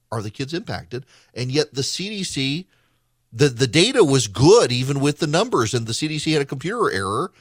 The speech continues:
and it turns out the data is even better than what the data showed, and the data was pretty good to begin with. And yet again, nobody trusts the C D C. When are we going to have a presidential administration that says, "Let's just fix the basics of the federal government,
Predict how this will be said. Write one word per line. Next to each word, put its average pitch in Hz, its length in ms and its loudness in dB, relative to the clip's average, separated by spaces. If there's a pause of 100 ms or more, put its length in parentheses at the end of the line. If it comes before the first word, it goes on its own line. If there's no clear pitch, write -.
(280)
and 123 160 -4
it 123 100 -6
turns 165 240 0
out 175 160 2
the 151 60 -4
data 160 180 0
is 160 100 0
even 165 200 0
better 190 520 4 (460)
than 147 240 -4 (360)
what 170 180 2
the 190 60 -4
data 190 260 6
showed, 240 380 2
and 123 80 -2
the 123 60 -2
data 165 220 2
was 196 140 -2
pretty 190 220 -2
good 196 160 0
to 220 60 -4
begin 247 280 -6
with. 139 260 -4 (540)
And 131 160 -2
yet 147 180 2
again, 156 400 0
nobody 123 400 0
trusts - 360 -6
the 131 80 -8
C 110 200 -8
D 110 120 -10
C. 143 380 -14 (360)
When 190 300 -4
are 277 100 -4
we 262 140 -8
going 196 240 0
to 170 60 -2
have 160 180 0
a 127 60 2
presidential 127 520 -4
administration 101 600 -6
that 92 100 -8
says, 98 240 -8
"Let's 143 240 -6
just - 240 -10
fix - 360 -8
the - 120 -14
basics 95 500 -10
of 82 80 -12
the 78 80 -18
federal 87 260 -12
government, 69 460 -14